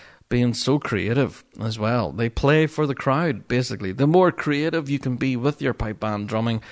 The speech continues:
tenor drumming or bass drumming, the better. And you literally are drumming for drinks.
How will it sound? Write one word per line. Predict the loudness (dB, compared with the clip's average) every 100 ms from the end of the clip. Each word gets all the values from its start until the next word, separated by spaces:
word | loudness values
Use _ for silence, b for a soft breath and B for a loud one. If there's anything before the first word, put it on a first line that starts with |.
| B -6
tenor | -2 -2
drumming | -2 -2 -4
or | -2
bass | -2 -2
drumming, | 0 0 -2 B B B -6
the | -2
better. | 0 0 0 -4 _
And | -4 0
you | 0
literally | 0 -2 0 -2 0
are | -2 -2 0 -2 -4
drumming | -6 -2 -2 -2
for | -4
drinks. | -2 -4 -4 -10